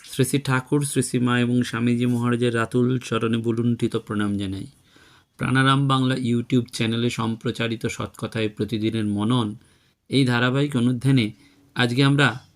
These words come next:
পরম পূজ্যপাদ শ্রীমৎ স্বামী ভূতেশানন্দজি মহারাজের পুণ্য স্মৃতির কথা স্মরণ করব। আমার নিজের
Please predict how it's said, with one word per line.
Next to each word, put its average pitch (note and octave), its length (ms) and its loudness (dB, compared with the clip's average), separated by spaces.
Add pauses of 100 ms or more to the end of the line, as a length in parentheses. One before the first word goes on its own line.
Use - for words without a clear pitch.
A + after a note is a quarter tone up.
(340)
পরম C3+ 280 2
পূজ্যপাদ C3+ 640 0
শ্রীমৎ C3 400 0
স্বামী C#3+ 320 2
ভূতেশানন্দজি C#3 920 2
মহারাজের A#2 520 0 (440)
পুণ্য D3 500 0 (200)
স্মৃতির C#3 560 2
কথা G#2+ 400 -4 (220)
স্মরণ G#2 380 -2
করব। F#2 420 -6 (920)
আমার C3 340 2 (640)
নিজের C3+ 540 4